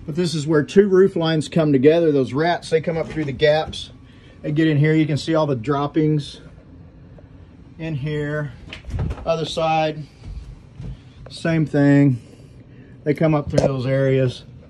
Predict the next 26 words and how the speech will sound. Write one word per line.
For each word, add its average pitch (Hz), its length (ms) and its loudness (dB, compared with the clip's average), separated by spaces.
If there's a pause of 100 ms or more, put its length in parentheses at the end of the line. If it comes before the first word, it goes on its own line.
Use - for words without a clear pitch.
(600)
And 139 320 -2
here, 170 960 -2 (2000)
you 143 120 -12
can 123 160 -12
see 147 640 -2 (1160)
the 120 100 -8
gap, 147 580 0
how 143 160 -4
they 143 140 4
actually 143 360 0
get 139 260 -2
in. 147 400 0 (120)
Doesn't 185 280 0
take 165 220 2
much. 165 240 -6
If - 100 -20
you 156 100 -4
can 143 120 -4
fit 165 160 -2
a 139 60 -4
finger 180 360 0
in, 175 180 2
they 156 140 4
can 139 140 -2
fit 135 240 2
in. 117 200 0